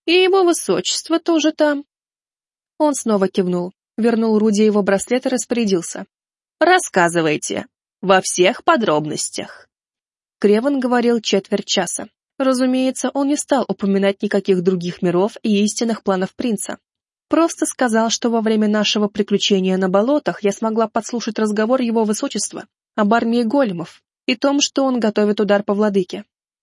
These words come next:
Свидетельство Нантара, которое рассказывал о глине для армии, тоже пригодилось. Толи слушал, кивал, а потом спросил: «И когда он планирует начать?» «Через полгода», — ответил Креван.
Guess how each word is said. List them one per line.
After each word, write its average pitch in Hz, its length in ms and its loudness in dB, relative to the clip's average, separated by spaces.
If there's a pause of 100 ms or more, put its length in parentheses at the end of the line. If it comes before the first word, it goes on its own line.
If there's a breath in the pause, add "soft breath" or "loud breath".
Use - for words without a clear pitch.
(360)
Свидетельство 240 640 0
Нантара, 214 520 2
которое 196 380 0
рассказывал 196 640 0
о 196 120 2
глине 202 340 2
для 202 240 2
армии, 208 460 -2 (100)
тоже 247 260 2
пригодилось. 180 720 -4 (400)
Толи 302 260 2
слушал, 240 480 -4
кивал, 202 460 0
а - 80 -4
потом 220 280 0
спросил: 208 480 -6 (520)
«И 262 420 2
когда 247 480 2
он 233 160 -2
планирует 196 640 2
начать?» 190 640 -2 (960)
«Через 208 340 2
полгода», — 185 540 0 (380)
ответил 214 400 -2
Креван. 175 400 -4